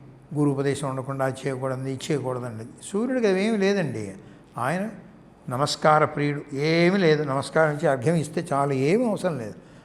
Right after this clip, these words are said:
అన్నీ ఆయన తాలూకు శక్తి మనకు వస్తాయి. అందుకని ఉదయాన్నే లేచి శుభ్రంగా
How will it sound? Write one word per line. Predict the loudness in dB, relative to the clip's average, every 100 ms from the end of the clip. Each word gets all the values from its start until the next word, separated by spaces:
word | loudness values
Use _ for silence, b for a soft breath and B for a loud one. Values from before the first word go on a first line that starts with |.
| B
అన్నీ | 0 0 0 8 10
ఆయన | 10 8
తాలూకు | 4 4 0
శక్తి | -8 -8
మనకు | -8 -8
వస్తాయి. | -10 -12 -14 -18 B B B B
అందుకని | -10 -4 -2 -2 -4 -12 -20 -8
ఉదయాన్నే | -4 0 2 2 2
లేచి | 0 -2
శుభ్రంగా | -8 -8 -6 -6